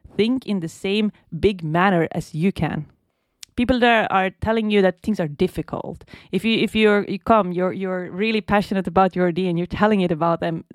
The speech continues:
or you're telling this idea to them, and they're like, "Yeah, but this," or, "Yeah, but that," and they're just, like, m-, crushing that whole enthusiasm of yours. I mean, those people are not gonna help you. They're not gonna make it any easier to achieve that goal.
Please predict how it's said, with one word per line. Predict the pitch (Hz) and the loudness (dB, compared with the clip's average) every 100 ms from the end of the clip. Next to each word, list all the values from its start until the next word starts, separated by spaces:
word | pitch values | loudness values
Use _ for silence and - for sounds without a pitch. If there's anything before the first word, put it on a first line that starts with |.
| - - | -20 -2
or | 196 | 0
you're | 196 | 2
telling | 220 214 196 | 2 0 -2
this | 180 | -2
idea | 185 165 180 165 - - - - | -2 -2 -2 -4 -10 -20 -20 -4
to | - | 2
them, | 196 208 180 | 4 4 2
and | 180 196 | 0 2
they're | 202 202 | 2 4
like, | 190 196 - | 4 2 -2
"Yeah, | 185 196 208 208 208 208 | -8 -2 2 4 4 4
but | 190 - - | 0 -6 -6
this," | 170 190 190 180 - | 0 2 2 2 2
or, | 170 | 2
"Yeah, | 170 208 208 208 | 2 4 4 2
but | 170 - | -2 -4
that," | - 185 185 190 - - - - | -4 -2 0 -2 -6 -20 -12 -4
and | 180 | 2
they're | 196 190 | 4 4
just, | 196 170 | 2 4
like, | 180 180 - | 2 2 -4
m-, | 196 175 - | -10 -10 -8
crushing | - 220 247 - 254 202 | -2 2 2 0 -6 -4
that | 190 | -4
whole | 170 233 220 233 - | -2 4 4 4 0
enthusiasm | 175 - 226 240 240 233 233 | -6 -2 -2 0 0 2 2
of | 220 | 2
yours. | 233 233 233 - - - | 2 4 2 -2 -14 -6
I | |
mean, | 220 240 | -2 4
those | 262 320 | 4 2
people | - 254 240 240 - _ _ - | -6 -4 -4 -4 -8 _ _ -4
are | 190 | 2
not | 233 269 | 2 2
gonna | 285 208 | -2 -4
help | 160 147 185 240 - | -6 -4 -2 -2 0
you. | 170 | 2
They're | 165 | 4
not | 208 254 | 4 2
gonna | 233 233 | 0 0
make | 220 214 | 0 -4
it | - - - | -12 -18 -4
any | 202 262 247 - | 0 0 -2 -2
easier | 190 226 311 - 170 160 | 2 6 6 4 2 2
to | - | 0
achieve | - - 175 160 | -4 -2 -2 0
that | 160 - | 0 0
goal. | 160 165 | 0 0